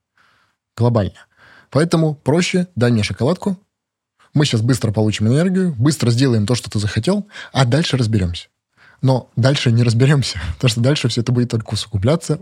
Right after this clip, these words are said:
усугубляться, усугубляться. Поэтому ко мне щас приходят пациенты, когда вот после моего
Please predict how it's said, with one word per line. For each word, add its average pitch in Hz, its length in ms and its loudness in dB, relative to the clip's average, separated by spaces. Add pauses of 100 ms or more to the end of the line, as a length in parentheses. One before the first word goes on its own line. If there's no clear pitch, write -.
усугубляться, 120 720 -2
усугубляться. 110 580 0 (320)
Поэтому 143 400 0 (420)
ко 131 100 2
мне 151 120 4
щас 117 140 0
приходят 120 340 0
пациенты, 131 460 0
когда 104 260 0
вот 92 200 -8
после 117 300 0
моего 123 280 2